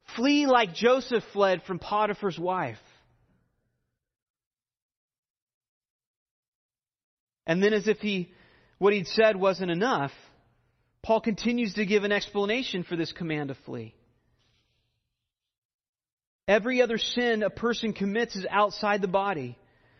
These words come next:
but sexual, the sexually immoral person sins against his own body. Do you not know that your body's a temple of the Holy Spirit within you, whom you have from God?"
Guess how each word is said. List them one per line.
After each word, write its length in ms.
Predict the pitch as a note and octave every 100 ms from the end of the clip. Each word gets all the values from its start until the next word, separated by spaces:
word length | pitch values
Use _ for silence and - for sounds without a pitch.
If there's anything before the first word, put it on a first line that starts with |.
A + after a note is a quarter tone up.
| _
but 100 | F3
sexual, 460 | - A#3 - B3 A3
the 180 | E3+ F#3
sexually 400 | A#3 A3 A#3+ G#3+
immoral 320 | G3 G#3+ A#3
person 460 | B3 A#3+ - B3+ - - -
sins 340 | - - B3+
against 320 | A#3 A#3+ A3+ A3+
his 160 | G#3
own 240 | A3+ B3 A3+
body. 400 | F#3 C3+ A#2+ - _ _ _ _ _ _ _ _ _ _ _ -
Do 80 |
you 80 | G#3+
not 200 | A#3 A#3+
know 260 | A3 G3+ A3+
that 200 | A3 A3+
your 80 | F#3+
body's 480 | F3+ G3 A3 G#3
a 60 | F3+
temple 460 | - G#3+ G#3 A3+ G#3+
of 80 |
the 80 | E3
Holy 320 | D3+ - G#3
Spirit 460 | F#3+ - - F3+ G3+
within 340 | G3 - F3+
you, 240 | G#3+ C4 C4 - _ _ _ _
whom 220 | - G#3+
you 80 | G#3+
have 300 | F3+ F#3 G3+
from 200 | - G3
God?" 400 | D#3+ D#3 G3 B3